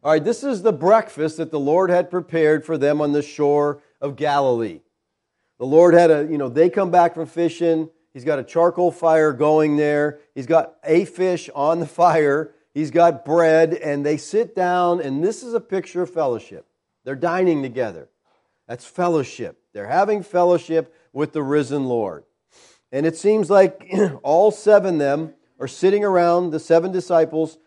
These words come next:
are there, and the Lord singles out Peter. And he says, Yeshua said to him, "Simon Peter, Simon, son of John." Now, <clears throat> Yeshua calls Peter the son of John, which in Hebrew would be Ben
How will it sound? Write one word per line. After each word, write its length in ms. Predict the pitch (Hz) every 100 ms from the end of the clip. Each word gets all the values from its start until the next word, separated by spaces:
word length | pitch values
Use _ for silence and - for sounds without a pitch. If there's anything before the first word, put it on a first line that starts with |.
| _
are 100 | 156
there, 520 | 139 160 151 151 151 - _
and 180 | 147 151
the 60 | 156
Lord 300 | 170 190 165
singles 580 | - - 185 190 185 147
out 360 | 160 160 165
Peter. 460 | 214 233 175 107 - _ _ _ _ _ -
And 120 | 143
he 60 | 139
says, 320 | 160 147 117
Yeshua 460 | 135 - 185 233
said 320 | 233 190 185 175
to 80 |
him, 280 | 175 127 117
"Simon 640 | - - 180 247 285 285
Peter, 560 | - 190 143 117 143 - _ _ _ _ _ _ _ _ _ _
Simon, 600 | 170 190 233 247 247 233 _
son 300 | - 190 196
of 80 | 175
John." 420 | 160 165 117 80 _ _ _ _ _ _ _ _ _ -
Now, 420 | 156 160 165 -
<clears throat> 280 | 208 190 160 _ _ _ _ _ _ _ _ _ _ _ _ _
Yeshua 340 | 160 - 277 269
calls 240 | 233 214
Peter 280 | - 214 196
the 100 | 151
son 240 | - 196
of 140 | 180 127
John, 340 | 170 160 131
which 260 | 139 160 -
in 120 | 160
Hebrew 440 | 139 247 240 226
would 160 | 190 147
be 200 | 170 170
Ben 500 | 120 185 202 208